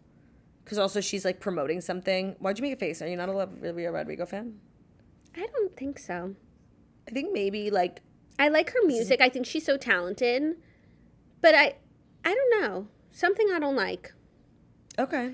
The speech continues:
Speaker 2: Not about her. She seems lovely, and I, I, she's so talented. But just, like, I don't know. I
Speaker 1: Are
Speaker 2: feel
Speaker 1: you
Speaker 2: like she's been doing some stuff that I'm just meh.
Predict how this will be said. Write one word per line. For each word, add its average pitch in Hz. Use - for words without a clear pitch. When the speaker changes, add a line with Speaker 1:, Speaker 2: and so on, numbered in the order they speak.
Speaker 2:
Not 392
about 480
her. 220
She -
seems 294
lovely, 208
and 202
I, 202
I, 240
she's -
so 254
talented. 208
But 277
just, 311
like, 254
I 320
don't 427
know. 339
I 190
Speaker 1:
Are -
Speaker 2:
feel 202
Speaker 1:
you 269
Speaker 2:
like 359
she's 370
been 320
doing 269
some 214
stuff 143
that 196
I'm 196
just -
meh. 196